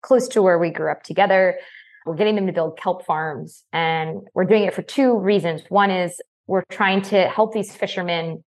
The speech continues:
and fisherwomen make a living off of the boats and the buoys that they already have, but a living in a way that is helpful for the ocean, not harmful, like overfishing." Two is this idea of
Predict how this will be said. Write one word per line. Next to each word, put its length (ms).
and 140
fisherwomen 640
make 340
a 60
living 480
off 320
of 140
the 60
boats 340
and 80
the 40
buoys 400
that 100
they 100
already 320
have, 500
but 280
a 40
living 420
in 120
a 80
way 240
that 140
is 300
helpful 400
for 160
the 140
ocean, 540
not 200
harmful, 560
like 160
overfishing." 640
Two 400
is 460
this 480
idea 680
of 80